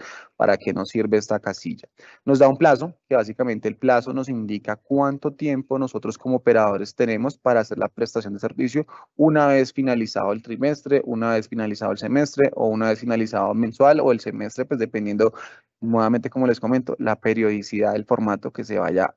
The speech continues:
presentar y demás. Aquí nos da un periodo final que básicamente nos dice hasta qué fecha se presentó esa información. Obviamente se entra a jugar. Si el formato está vigente, pues no hay un periodo final porque se sigue presentando. Sí nos da una fecha inicial que desde cuándo se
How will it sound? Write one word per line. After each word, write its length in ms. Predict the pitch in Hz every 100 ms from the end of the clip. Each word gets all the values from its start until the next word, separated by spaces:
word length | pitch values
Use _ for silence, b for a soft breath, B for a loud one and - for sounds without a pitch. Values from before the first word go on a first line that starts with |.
| -
presentar 520 | 101 95 98 98 101
y 80 | 95
demás. 340 | 98 - - _ _ _ _
Aquí 240 | - 135
nos 120 | 135
da 100 | 139
un 160 | 139 131
periodo 320 | 139 139 139
final 420 | 143 123 131 170
que 120 | -
básicamente 520 | 127 107 110 123 110 110
nos 160 | 120
dice 300 | 107 104 113 -
hasta 280 | 120 107
qué 220 | - 131 120
fecha 400 | - 151 - 139
se 160 | 127
presentó 500 | - 117 107 104 98
esa 100 | 107
información. 640 | 113 135 131 151 165 196 - b b
Obviamente 420 | - 123 135 131 135
se 100 | 135
entra 240 | 127 120
a 40 |
jugar. 360 | 131 131 107 -
Si 140 | -
el 80 | 113
formato 340 | 107 110 107 123
está 180 | -
vigente, 380 | 143 147 160 202
pues 220 | 202 151 123
no 140 | 113
hay 100 | 104
un 120 | 107
periodo 320 | 123 120 120
final 280 | 120 117 113
porque 240 | - - 135
se 120 | 117
sigue 240 | 107 101
presentando. 600 | - 98 113 156 127 104 B B B B
Sí 200 | - 185
nos 140 | 170 160
da 180 | 165
una 180 | 151 156
fecha 320 | 151 151 160
inicial 540 | 151 151 - 139 180 170 _
que 160 | 135
desde 320 | 120 123 113 107
cuándo 500 | 120 123 117 120 131
se 300 | - 143